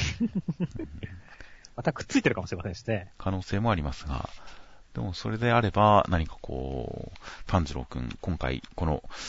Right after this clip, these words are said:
Speaker 2: 喜びさんの首を切った後、さらに縦に切ろうとしてますからね。
Speaker 1: そうだね。
Speaker 2: といった意味で、それでとりあえず四等分できるんじゃないかなと楽しみです。
Speaker 1: はい。
Speaker 2: では続きまして、配球の第三百話、内容としましては、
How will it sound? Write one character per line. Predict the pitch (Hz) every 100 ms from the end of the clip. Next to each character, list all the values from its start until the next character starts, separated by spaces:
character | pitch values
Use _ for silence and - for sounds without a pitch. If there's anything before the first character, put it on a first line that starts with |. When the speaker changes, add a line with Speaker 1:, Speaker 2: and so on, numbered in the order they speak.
| - 87
Speaker 2:
喜 | 90 -
び | 82
さ | 80 78
ん | 76
の | 76 76 - - -
首 | 98 98
を | 87
切 | - -
っ |
た | - 82
後、 | - -
さ | -
ら | 101
に |
縦 | - - 120 80
に |
切 | -
ろ | 82
う |
と | -
し | -
て |
ま | 85
す | -
か |
ら | 73
ね。 | - - - - - - -
Speaker 1:
そ | -
う | 131
だ | 139
ね。 | 123 104 - - - - - - -
Speaker 2:
と | 82
い |
っ | -
た | - 90
意 |
味 | 80
で、 | 101 113 110 - - -
そ | -
れ | 85
で | 78
と | - 90
り |
あ | 95
え |
ず | 85 71
四 | 80 82
等 | 87
分 | 80 78
で | 78
き | 85
る |
ん | 71
じ |
ゃ | 69
な |
い | 69
か | 82
な | -
と | -
楽 | 73
し | -
み | 76
で | -
す。 | - - - - - - - - -
Speaker 1:
は |
い。 | 131 - - - - - - -
Speaker 2:
で |
は | 120
続 | - 120
き | -
ま | 123
し | -
て、 | 104 98 - -
配 | - 113
球 | - 120
の | 123
第 | 117 107
三 | - 98 101
百 | 98 95
話、 | 76
内 | 82
容 | 101 101
と |
し | -
ま | 101
し |
て | -
は、 | 85 95 101